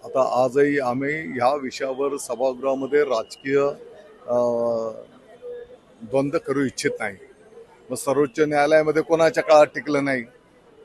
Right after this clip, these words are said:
त्याचं उत्तर दिलं गेलं पाहिजे. तिथं जर सर्वोच्च न्यायालयामध्ये शिक्कामोर्तब झालं असतं तर जरांगे पाटील आणि मराठा समाजाला आंदोलन करण्याची वेळ आली नसती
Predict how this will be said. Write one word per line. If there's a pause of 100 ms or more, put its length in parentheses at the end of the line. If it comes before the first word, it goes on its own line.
(3000)
त्याचं
उत्तर
दिलं
गेलं
पाहिजे. (1000)
तिथं
जर
सर्वोच्च
न्यायालयामध्ये
शिक्कामोर्तब
झालं
असतं (580)
तर
जरांगे
पाटील (440)
आणि
मराठा
समाजाला
आंदोलन
करण्याची
वेळ
आली
नसती